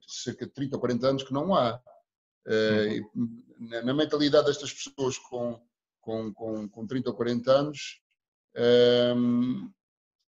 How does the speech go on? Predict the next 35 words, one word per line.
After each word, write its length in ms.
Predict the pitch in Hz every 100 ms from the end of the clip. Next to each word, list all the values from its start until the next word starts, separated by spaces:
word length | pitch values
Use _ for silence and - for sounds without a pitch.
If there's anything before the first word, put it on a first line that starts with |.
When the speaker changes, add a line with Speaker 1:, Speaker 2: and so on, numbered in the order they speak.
| -
Speaker 1:
este, 280 | 131 - - 143 143
esse 240 | 135 143
imaginário 500 | 143 139 143 160 160
já 100 | 165
não 120 | 165
faz 240 | 165 170 -
parte, 400 | 196 151 123 - _ -
mas 160 | 120
está 120 | 127 127
aqui, 380 | 127 135 139 139
por 100 | 123
exemplo, 220 | 123 120
está 140 | 120
aqui 280 | 120 156 160
um, 340 | 131 120 117 117 - _ _
uma 140 | - 127
prova 340 | 139 139 135
de 100 | - -
como 120 | 123
isto 200 | - 127
existe 320 | 131 165 190
e 40 |
como 200 | 190 151
isto, 200 | 151 143 127 - _ _ -
eh, 320 | 117 113 110 110 _ _ _ - - _ 131 120 -
poderá, 380 | 117 135 131 123
a 60 |
partir 300 | 131 - 127
daqui, 280 | 127 127 131
ser 200 | - 131
ele-, 140 | 127 -
elemento 460 | 123 120 127 113 - - _ _ _ _
de, 240 | 120 123 120
de 100 | 120
estudo. 360 | - 113 101